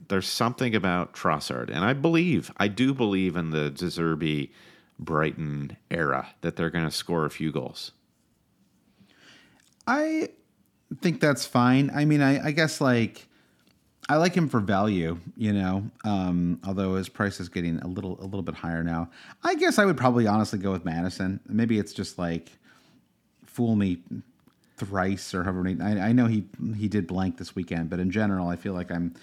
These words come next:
Speaker 2: he is, he has really become the, the central focus of that,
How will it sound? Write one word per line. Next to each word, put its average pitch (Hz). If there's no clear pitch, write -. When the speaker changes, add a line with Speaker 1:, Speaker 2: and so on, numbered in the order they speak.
Speaker 2:
he 147
is, 113
he 123
has 101
really 113
become 95
the, 87
the 107
central 92
focus 82
of 85
that, 87